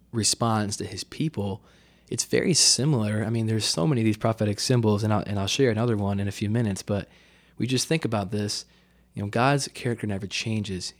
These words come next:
He heals his people by their faith. You think about Genesis fifteen, when, you know, Moses believed God's promise for a child. You know, God credits righteousness to Moses. You can read that directly, Genesis fifteen six.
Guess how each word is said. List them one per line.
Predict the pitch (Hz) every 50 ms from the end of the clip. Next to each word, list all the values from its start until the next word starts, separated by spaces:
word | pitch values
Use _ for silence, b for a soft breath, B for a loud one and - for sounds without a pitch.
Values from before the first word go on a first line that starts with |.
| _ -
He | - - - 110
heals | 107 - - 139 147 151 139
his | 117 107 -
people | - - - 131 123 - 104 101 104 104 b b b b b b b b
by | - 104 104 98
their | 104 98
faith. | 92 - - - 131 127 87 - -
You | 120
think | 135 131 127
about | 120 107 107 107 104 - b b b b b b b b b
Genesis | - 120 120 120 113 - - 110 -
fifteen, | - 127 113 - - - - 135 127 117 110 104 104 - b b b b b b b b b b b
when, | 127 113 110 104 101 98 101 90 - - -
you | 113
know, | 107 98
Moses | 95 98 101 104 117 127 123 120 110
believed | 107 - 104 98 98 104 117 127 123 120 113 107 117
God's | 113 104 101 98 -
promise | - - - 113 113 113 107 104 101 - - - b b b b b
for | - - - 113 107
a | 95
child. | - - - 143 151 165 143 101 101 101 104 107 - -
You | 104 92
know, | 98
God | - 117 120 123 120
credits | - - - 135 127 120 - - - -
righteousness | 98 95 95 113 151 - - 107 - - 107 98 - -
to | - 101
Moses. | 101 101 120 139 135 117 101 92 107
You | 127
can | 131 - 113 104
read | 110 123 135 123
that | 107 95 90 - - _
directly, | - - 101 98 101 120 - - 101 87
Genesis | 101 110 107 107 113 110 - 107 -
fifteen | - - 110 - - 113 104 98 95
six. | - - 120 101 - - -